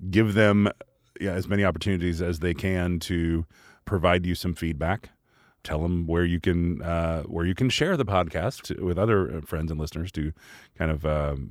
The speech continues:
make sure that they know, uh, we'll hear your content as well. But at, at the same time, you know, our outro, uh,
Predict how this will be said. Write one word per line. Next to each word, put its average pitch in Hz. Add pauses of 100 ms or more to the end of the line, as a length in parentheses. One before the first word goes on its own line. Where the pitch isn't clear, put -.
(100)
make 87
sure 87
that 85
they 95
know, 95
uh, 92
we'll 95
hear 98
your 101
content 104
as 95
well. 104
But 117
at, 113
at 107
the 104
same 104
time, 95
you 90
know, 87
our 95
outro, 92
uh, -